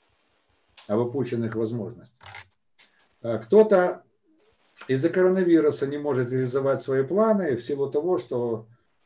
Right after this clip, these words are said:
массовые мероприятия сейчас под запретом, да, нет каких-то свободы передвижения и так дальше, и так дальше. Вот. Либо, либо, ну, по финансовым соображениям планировал, да, вот сейчас не могу реализовать, потому что вот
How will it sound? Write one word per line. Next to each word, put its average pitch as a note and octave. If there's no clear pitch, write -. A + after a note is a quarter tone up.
массовые B2+
мероприятия C#3+
сейчас -
под A#2
запретом, A#2+
да, C3+
нет C3+
каких-то A2
свободы B2
передвижения B2
и A#2
так A2+
дальше, B2+
и -
так A#2+
дальше. -
Вот. F2
Либо, G#3
либо, F#3
ну, G#3+
по G#3+
финансовым D3+
соображениям A#2+
планировал, D3
да, G2
вот C#3
сейчас D#3+
не A#2
могу A#2+
реализовать, B2+
потому A2+
что -
вот A2+